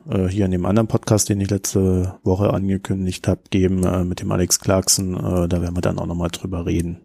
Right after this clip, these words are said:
Der hat ja da auch einen recht großen Einblick in die ganze Geschichte.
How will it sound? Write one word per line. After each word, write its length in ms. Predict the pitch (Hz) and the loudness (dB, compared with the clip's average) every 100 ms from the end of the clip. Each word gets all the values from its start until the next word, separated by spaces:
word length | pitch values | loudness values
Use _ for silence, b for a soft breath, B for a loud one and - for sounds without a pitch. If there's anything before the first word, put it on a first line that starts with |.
| _ | _
Der 100 | 98 | -2
hat 140 | 98 98 | 0 0
ja 80 | |
da 120 | 92 98 | 2 2
auch 220 | 101 - | 0 -2
einen 80 | 95 | -4
recht 420 | 92 - - - _ _ - | -4 -6 -10 -12 _ _ -16
großen 760 | - 107 113 110 110 104 104 101 _ | -2 4 4 4 0 -2 -4 -8 _
Einblick 480 | - 101 107 107 101 | -4 0 2 0 0
in 80 | 95 | -6
die 80 | 92 | -6
ganze 260 | 90 - | -8 -8
Geschichte. 540 | 92 92 98 - 117 | -8 -8 -10 -4 -4